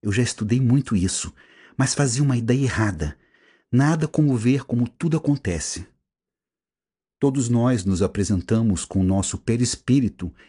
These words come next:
que é, na verdade, o corpo fluídico que levamos para todos os lugares. Agora mesmo,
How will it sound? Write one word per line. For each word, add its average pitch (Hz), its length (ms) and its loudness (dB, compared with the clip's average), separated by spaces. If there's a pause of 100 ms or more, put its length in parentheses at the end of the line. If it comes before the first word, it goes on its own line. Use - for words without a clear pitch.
(100)
que 101 160 -2
é, 95 60 2
na 92 120 4
verdade, 104 640 -2 (320)
o 110 100 -2
corpo - 460 -2
fluídico 113 720 -2
que - 120 -4
levamos 107 540 0
para 110 220 -6
todos 147 460 -2
os 123 120 2
lugares. 85 760 -4 (1160)
Agora 127 320 -2
mesmo, 110 420 0